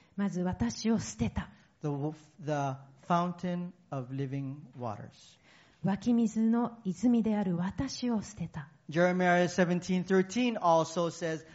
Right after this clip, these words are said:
Speaker 2: "The Lord, the fountain of living water."
Speaker 1: そしてエレミヤの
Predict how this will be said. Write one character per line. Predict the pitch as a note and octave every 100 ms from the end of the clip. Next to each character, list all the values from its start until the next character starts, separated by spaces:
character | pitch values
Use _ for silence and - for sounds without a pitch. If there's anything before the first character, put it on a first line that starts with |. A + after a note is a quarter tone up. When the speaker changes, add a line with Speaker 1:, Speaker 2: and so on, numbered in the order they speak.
| - D#3
Speaker 2:
"The | F#3+
Lord, | F#3 F#3 G3 G3+ G3 F3+ F3 - -
the | E3+ - -
fountain | F3+ F3 F3 F3 E3+ E3 D#3+ - - - -
of | D#3 C#3
living | D3+ D3 D3 C#3+ C3
water." | B2+ A2+ A2 A#2+ _ _ _
Speaker 1:
そ | -
し | F#3+
て | - G#3 G3
エ |
レ | A3+
ミ | A3 G#3+
ヤ | G#3
の | G#3+ A#3+